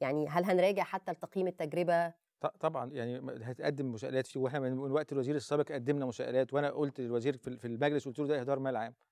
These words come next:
Speaker 2: لما اصرف تسعة مليار على، على تابلت وال-، وما استفدناش بيه." قال لي: "انا جبتها من بره الموازنه." قلت له: "حتى لو انت قادر انك تجيب فلوس من بره الموازنه كنت صرفتها على المدرسين، صرفتها على، على حاجه اولى من ال-، من التابلت." فهي القصه كل وزير بيحاول يجيب فلوس من، من اي حته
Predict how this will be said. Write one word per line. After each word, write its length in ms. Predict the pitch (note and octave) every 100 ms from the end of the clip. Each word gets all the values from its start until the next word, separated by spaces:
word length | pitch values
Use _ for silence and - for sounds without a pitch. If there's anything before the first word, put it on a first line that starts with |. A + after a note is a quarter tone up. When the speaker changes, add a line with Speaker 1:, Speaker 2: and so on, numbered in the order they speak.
| -
Speaker 2:
لما 120 | C3
اصرف 220 | C#3 B2+
تسعة 260 | - C3 A2+
مليار 300 | A#2 A#2+ C3+
على، 180 | A#2 A2+
على 300 | G#2 A#2 A2+
تابلت 380 | C#3 B2 A#2
وال-، 220 | A#2+ A2+ C#3
وما 100 | C#3
استفدناش 500 | - B2+ B2 D3+ C3
بيه." 220 | C#3+ B2+ _ _ _ -
قال 120 | D3
لي: 120 | D#3
"انا 80 | D#3
جبتها 220 | D#3 D3+
من 140 | D3 C#3
بره 200 | C#3+ C#3
الموازنه." 400 | C3+ C3+ A#2+ A2+
قلت 120 | -
له: 60 | C3
"حتى 200 | C#3+ C3
لو 100 | B2+
انت 120 | C#3+
قادر 240 | - C#3+ C3
انك 120 | A#2
تجيب 120 | C#3
فلوس 240 | C#3+ C#3+
من 80 | C3+
بره 180 | B2+ C#3
الموازنه 440 | C3 C3+ C#3+ D#3 D3+ _
كنت 120 | - C#3+
صرفتها 300 | D3+ - D3+
على 140 | C#3+
المدرسين، 440 | C3+ C3 A#2+ B2
صرفتها 240 | A#2 B2 C#3+
على، 240 | C3+ C3 - - -
على 120 | B2+
حاجه 220 | D#3 D3+
اولى 340 | E3+ E3 D3 C#3
من 140 | C#3
ال-، 160 | C#3 D3+
من 120 | C#3
التابلت." 540 | C3 B2 B2 A2+ _ _ _ _
فهي 480 | - - D3 F#3+ F3+
القصه 320 | - F#3+ -
كل 200 | E3+ F#3
وزير 280 | F3+ C#3+ F3
بيحاول 420 | E3+ C3 F3+ E3
يجيب 220 | C#3 D#3
فلوس 340 | D#3 D3+ D#3+ -
من، 180 | C#3+ C#3+
من 80 | C3+
اي 180 | D#3+
حته 300 | - E3 D#3+